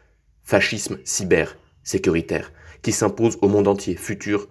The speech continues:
contrôlé, hypermodernité, puce sous la peau, peau de départ, chômage de masse, masse de mage, chaud, bouillant, de théorie du complot. Moi je sais, moi aussi, comploterie, ossature du modèle occidental à nu,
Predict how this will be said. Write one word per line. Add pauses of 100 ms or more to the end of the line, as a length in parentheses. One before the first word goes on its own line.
(140)
contrôlé,
hypermodernité, (320)
puce
sous
la
peau,
peau
de
départ, (120)
chômage
de
masse, (260)
masse (260)
de
mage, (100)
chaud,
bouillant, (340)
de
théorie
du
complot.
Moi
je
sais, (100)
moi
aussi, (240)
comploterie, (500)
ossature
du
modèle
occidental (180)
à
nu,